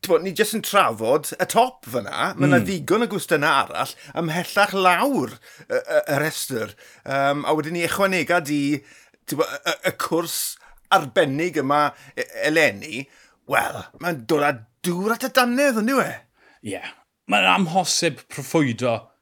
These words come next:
Speaker 2: gyda sicrwydd pwy sy'n mynd i ennill. Ma' hwnna, t'mo, pob blwyddyn, ma' hwnna, t'mo, ma' hwnna'n rhywbeth amhosib. O'n i'n disgwyl gweld Pogacar yn ennill llynedd. O'n i'm yn disgwyl gweld y tair mlynedd yn ôl yn ennill. Felly, t'wod, ni'm yn gwybod, ond Remco, dwy flynedd yn ôl,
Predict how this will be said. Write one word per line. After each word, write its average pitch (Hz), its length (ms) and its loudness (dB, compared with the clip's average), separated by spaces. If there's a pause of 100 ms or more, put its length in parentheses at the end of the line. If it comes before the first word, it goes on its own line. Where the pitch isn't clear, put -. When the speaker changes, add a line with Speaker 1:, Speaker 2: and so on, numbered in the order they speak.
(100)
Speaker 2:
gyda 143 240 2
sicrwydd 123 720 -2 (480)
pwy 131 240 2
sy'n 123 160 0
mynd 117 80 2
i 101 60 -2
ennill. - 180 -14
Ma' 120 140 -4
hwnna, 135 180 -2 (160)
t'mo, - 200 -12 (120)
pob 147 400 6
blwyddyn, 107 320 -2
ma' 110 80 -4
hwnna, 120 160 -6
t'mo, 104 220 -8
ma' 101 80 -10
hwnna'n 113 180 -4
rhywbeth 117 240 -2
amhosib. 113 560 -4
O'n 101 140 -10
i'n 92 60 -12 (280)
disgwyl 127 320 -2
gweld 117 320 -4
Pogacar 120 720 -2 (380)
yn 135 80 2
ennill 117 300 0
llynedd. 120 300 0
O'n 127 100 4
i'm 160 160 4
yn 160 60 -2
disgwyl 143 280 -4
gweld 135 180 2
y 135 60 0 (140)
tair 139 180 2
mlynedd 143 320 0
yn 120 80 0
ôl 110 120 -4
yn 104 120 -6
ennill. 104 300 -8
Felly, 143 240 0 (100)
t'wod, 127 220 0 (560)
ni'm 165 160 2
yn 156 60 -4
gwybod, 117 460 0
ond 139 240 -4 (380)
Remco, 156 480 4
dwy 160 240 4
flynedd 147 400 2
yn 175 80 0
ôl, 180 140 2